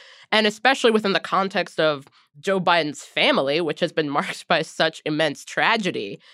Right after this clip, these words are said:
this, like, this seems to me as kind of like, "Ah, that seems kind of like a standard story." But if you are not a part of this,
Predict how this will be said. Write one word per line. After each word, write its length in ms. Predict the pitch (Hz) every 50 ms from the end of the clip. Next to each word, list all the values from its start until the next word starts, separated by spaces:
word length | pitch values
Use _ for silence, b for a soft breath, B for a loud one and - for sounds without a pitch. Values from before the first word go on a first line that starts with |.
| b b b
this, 320 | b 175 165 220 220 220 220 -
like, 240 | 185 196 175 147 - -
this 420 | 165 170 160 165 208 208 220 214
seems 600 | - - - - 226 214 208 202 202 202 185 - -
to 160 | - - 196
me 640 | 185 202 233 302 349 381 330 220 160 139 131 139 143
as 220 | - 165 180 170 -
kind 180 | - 190 180
of 80 | 175 165
like, 240 | 165 165 160 - -
"Ah, 220 | 269 320 302 277
that 160 | 262 254 240
seems 280 | - - 208 196 180 -
kind 160 | - 175 151
of 60 | 156
like 100 | - -
a 40 | -
standard 320 | - - 156 147 143 165
story." 180 | - - 330 294
But 160 | - - -
if 140 | 180 - -
you 100 | 202 196
are 80 | 196 190
not 460 | 180 180 175 190 233 302 349 - - _ _ -
a 80 | 160 160
part 240 | - 160 160 156
of 140 | 156 143 139
this, 380 | 131 127 - - - - -